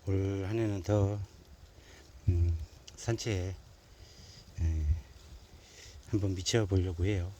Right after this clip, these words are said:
그래서 미치면 이른다는 그런 말이 있잖아요. 그래서, 아, 이, 어차피 지금 산채에 제가 이제 몸을 담궜으니까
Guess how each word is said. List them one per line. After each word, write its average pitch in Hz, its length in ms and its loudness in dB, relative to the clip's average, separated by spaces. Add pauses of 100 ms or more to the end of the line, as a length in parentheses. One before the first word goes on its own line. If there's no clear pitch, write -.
(120)
그래서 - 200 -10 (1900)
미치면 127 640 4
이른다는 113 720 0 (380)
그런 107 220 4
말이 101 220 2
있잖아요. 98 500 2 (200)
그래서, 90 260 0 (1120)
아, 80 300 0 (400)
이, 92 240 0 (1800)
어차피 92 840 2
지금 87 220 -2
산채에 117 420 0
제가 90 420 -2 (140)
이제 90 180 -6 (320)
몸을 95 220 4
담궜으니까 87 840 0